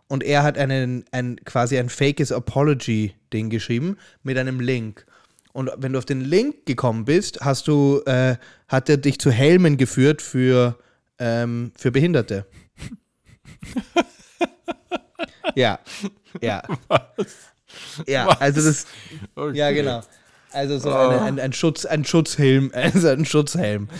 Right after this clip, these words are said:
Speaker 2: Okay.
Speaker 1: <laughs> Wo man halt,
Speaker 2: Okay.
Speaker 1: halt sagen muss, okay, gut, der hat sich halt
Speaker 2: Also
Speaker 1: so,
Speaker 2: Double Down.
Speaker 1: aber das, genau, er, er hat halt gedouble down, was, wo man halt sagen muss, gut, als,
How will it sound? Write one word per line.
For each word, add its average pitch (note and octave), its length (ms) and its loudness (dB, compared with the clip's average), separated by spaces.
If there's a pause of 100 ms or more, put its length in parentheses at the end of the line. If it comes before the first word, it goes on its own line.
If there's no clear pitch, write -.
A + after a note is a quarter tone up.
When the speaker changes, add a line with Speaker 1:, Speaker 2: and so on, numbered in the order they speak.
(140)
Speaker 2:
Okay. - 280 -10 (140)
Speaker 1:
<laughs> - 80 -
Wo E3+ 120 6
man E3+ 200 4
halt, D3 240 0 (380)
Speaker 2:
Okay. G#2+ 480 -2 (180)
Speaker 1:
halt C#3 160 -14
sagen C#3+ 260 0
muss, C3+ 300 -6
okay, C#3 320 2
gut, B2+ 200 -2
der C#3+ 100 4
hat C3+ 80 0
sich C3+ 80 0
halt C3 100 0
Speaker 2:
Also A#2 120 0
Speaker 1:
so, A#2 60 0
Speaker 2:
Double A2+ 360 2
Down. G2+ 140 2
Speaker 1:
aber F#2 140 4
das, - 300 -6 (960)
genau, D#3 220 4
er, D3 320 4
er E3+ 100 4
hat G3 80 6
halt F#3 160 6
gedouble D3 320 4
down, A2 260 0
was, C#3+ 240 -2
wo C3+ 200 -8
man D3+ 120 0
halt C#3+ 160 2
sagen C3+ 440 -2
muss, C#3+ 180 -2
gut, C3 220 0
als, A#2 260 -6